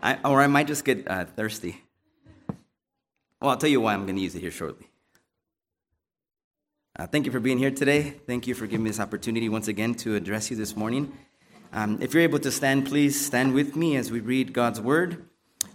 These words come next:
We do have verses one through four and fourteen that are gonna be our primary text, but I want us to read one through eighteen, which consists of the entire prologue.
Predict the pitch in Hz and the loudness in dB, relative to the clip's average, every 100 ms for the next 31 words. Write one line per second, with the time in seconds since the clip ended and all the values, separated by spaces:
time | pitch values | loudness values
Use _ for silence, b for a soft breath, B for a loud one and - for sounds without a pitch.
0 | - 131 151 170 143 151 135 139 139 117 | -6 -2 2 2 4 2 4 2 2 -4
1 | 117 151 147 147 - 131 131 143 110 123 | -2 0 0 -4 -4 -2 -2 -2 0 -2
2 | 120 139 127 131 127 120 110 110 120 120 | -2 -2 -2 -2 -2 0 0 0 0 0
3 | 123 107 110 131 139 120 101 117 117 117 | 2 0 0 0 2 0 -2 -2 -2 -2
4 | - - 127 110 117 143 143 143 123 107 | -10 0 2 2 2 2 2 -2 -4 -2
5 | 127 123 104 - - 107 110 127 123 127 | 0 -2 -4 -14 -20 -8 -2 -2 -2 -2
6 | 120 123 - 151 135 120 - 139 123 - | -2 -2 -2 -2 0 -2 -4 -6 -6 -8
7 | - 117 107 107 139 120 - - 127 95 | -8 -6 -6 -4 -6 -6 -6 -6 -4 -6
8 | 80 90 | -8 -14